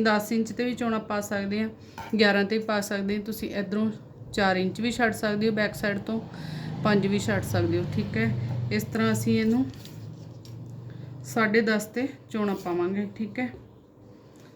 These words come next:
ਸਾਢੇ ਦਸ 'ਤੇ ਅਸੀਂ ਇਸ ਤਰ੍ਹਾਂ ਇਸ ਨੂੰ ਛੋਟਾ ਜਿਹਾ ਟੱਕ ਲਗਾ ਲਾਂਗੇ, ਠੀਕ ਹੈ। ਇਹ ਬੈਲਟ ਸਾਡੀ ਰੈਡੀ ਹੈ। ਹੁਣ ਅਸੀਂ ਬੈਕ ਸਾਈਡ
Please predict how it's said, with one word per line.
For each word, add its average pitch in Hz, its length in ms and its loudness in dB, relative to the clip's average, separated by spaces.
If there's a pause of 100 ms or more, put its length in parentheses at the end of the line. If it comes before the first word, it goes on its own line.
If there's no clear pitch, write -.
(120)
ਸਾਢੇ 214 420 0
ਦਸ 214 220 2
'ਤੇ 220 220 -2
ਅਸੀਂ 214 260 -2
ਇਸ 208 80 -4
ਤਰ੍ਹਾਂ 208 340 -4 (580)
ਇਸ 196 260 -6
ਨੂੰ 208 280 0
ਛੋਟਾ 202 320 -2
ਜਿਹਾ 196 200 -2
ਟੱਕ 185 240 -2
ਲਗਾ 175 240 0
ਲਾਂਗੇ, 202 300 0 (2500)
ਠੀਕ - 280 -10
ਹੈ। 240 100 -4 (720)
ਇਹ 214 100 0
ਬੈਲਟ 208 300 2
ਸਾਡੀ 226 320 4
ਰੈਡੀ 220 320 4
ਹੈ। 269 100 2 (260)
ਹੁਣ 214 240 0 (100)
ਅਸੀਂ 233 300 0 (1500)
ਬੈਕ 214 240 4
ਸਾਈਡ 220 320 0